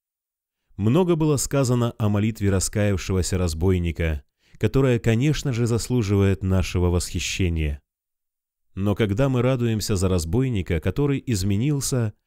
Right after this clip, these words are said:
смеем ли мы забывать о том, который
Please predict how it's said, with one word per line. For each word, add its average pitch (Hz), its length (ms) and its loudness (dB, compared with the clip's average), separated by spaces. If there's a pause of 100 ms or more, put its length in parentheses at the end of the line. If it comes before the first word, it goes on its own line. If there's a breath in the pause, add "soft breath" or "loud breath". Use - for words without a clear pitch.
(200 soft breath)
смеем 160 480 2
ли 151 100 2
мы 139 160 0
забывать 107 600 2
о 101 100 2
том, 156 340 -2
который 123 600 0